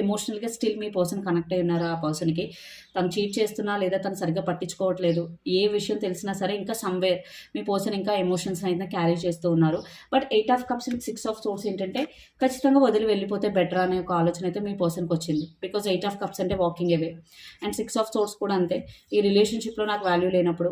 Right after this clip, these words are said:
నేను ఎంత చేసినా నాకు వాల్యూ లేనప్పుడు, నేను ఇలాంటి రిలేషన్‌షిప్‌లో ఉండ-, ఉండకూడదు అనే ఒక ఆలోచన అయితే మీ పర్సన్‌కి వచ్చింది. So, right now అయితే యాక్షన్ చూడట్లేదు మీ పర్సన్ సైడ్ నుంచి, especially థర్డ్ పార్టీకి. ఇది మీకు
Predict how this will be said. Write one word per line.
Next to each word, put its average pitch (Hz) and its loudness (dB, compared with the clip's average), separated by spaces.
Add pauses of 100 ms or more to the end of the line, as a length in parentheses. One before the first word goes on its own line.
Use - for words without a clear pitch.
(140)
నేను 202 2
ఎంత 180 4
చేసినా 196 -2
నాకు 196 -2
వాల్యూ 175 4
లేనప్పుడు, 170 2 (100)
నేను 202 0
ఇలాంటి 185 2
రిలేషన్‌షిప్‌లో 185 0 (100)
ఉండ-, 170 4 (280)
ఉండకూడదు 185 4 (100)
అనే 208 0
ఒక 202 -2
ఆలోచన 185 2
అయితే 190 -2
మీ 214 -2
పర్సన్‌కి 180 0
వచ్చింది. 165 2 (300)
So, - 6
right 208 4
now 247 2
అయితే 247 2 (100)
యాక్షన్ 196 2
చూడట్లేదు 190 2
మీ 196 2
పర్సన్ 180 4
సైడ్ 175 2
నుంచి, 170 4 (160)
especially 220 -6
థర్డ్ 185 4
పార్టీకి. 165 0
ఇది 196 -2
మీకు 208 -2